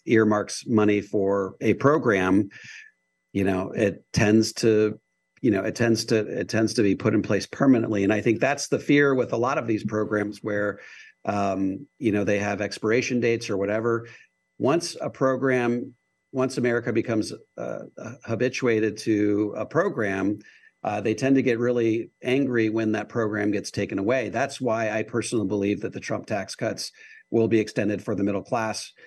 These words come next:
uh, prior to twenty twenty-six and extended for another eight years. Um, so that, you know, that doesn't surprise me if that's the case.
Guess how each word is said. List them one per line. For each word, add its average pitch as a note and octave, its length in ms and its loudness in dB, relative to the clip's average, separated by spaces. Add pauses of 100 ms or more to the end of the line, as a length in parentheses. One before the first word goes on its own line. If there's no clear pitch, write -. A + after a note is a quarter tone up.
(200)
uh, G2 100 -4
prior A#2 340 -2
to A#2 80 0
twenty G#2 280 -6
twenty-six G2+ 580 -4
and G2+ 480 -4
extended A2 500 -4
for G#2 120 -4
another G2+ 260 -4
eight F2+ 140 -6
years. A2+ 440 -2 (360)
Um, G#2+ 460 -4 (200)
so A#2+ 540 -4 (160)
that, C3 200 -4
you C3+ 120 2
know, B2+ 100 2
that A#2 140 -2
doesn't C3 240 -4
surprise G#2+ 400 -4
me G#2+ 80 -2
if F2 80 -8
that's F#2+ 180 -8
the F2+ 80 -12
case. G2 320 -6